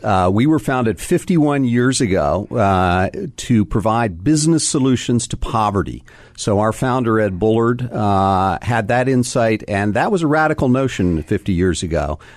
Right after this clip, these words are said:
Uh, people didn't talk about profits and development in the same sentence. Uh, it's become, uh, the middle of the mainstream now, but, uh, we were one of the first to work in that area. Um, and we have grown. We're working in twenty-nine countries, uh, reaching millions of people every year,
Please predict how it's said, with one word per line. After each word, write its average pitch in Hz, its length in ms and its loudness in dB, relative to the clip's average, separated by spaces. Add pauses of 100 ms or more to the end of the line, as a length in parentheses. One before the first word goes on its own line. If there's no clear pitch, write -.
(140)
Uh, 87 340 0
people 127 260 -2
didn't 113 200 0
talk 113 180 0
about 101 300 -2
profits 101 540 -2
and 95 200 -2
development 92 480 0
in 85 120 -2
the 80 60 -2
same 92 280 -2
sentence. 120 580 -4
Uh, 78 240 -2
it's 82 140 -4
become, 131 480 0
uh, 92 420 2
the 80 80 -6
middle 101 180 0
of 90 100 -2
the 87 60 -4
mainstream 92 580 0
now, 85 340 -2 (320)
but, 92 320 -2
uh, 92 200 2
we 95 140 2
were 95 100 2
one 107 140 0
of 107 60 -2
the 82 80 -4
first - 400 -2
to 95 80 -2
work 95 300 -2
in 85 120 0
that 85 240 0
area. 85 440 -2 (380)
Um, 82 600 2
and 92 600 0
we 98 500 2
have 92 200 0
grown. 139 480 0
We're 123 160 2
working 113 320 2
in 95 220 2
twenty-nine 131 680 0
countries, 160 640 -2
uh, 101 140 2
reaching 104 380 2
millions 127 320 2
of 101 80 -4
people 120 340 0
every 95 220 2
year, 92 320 0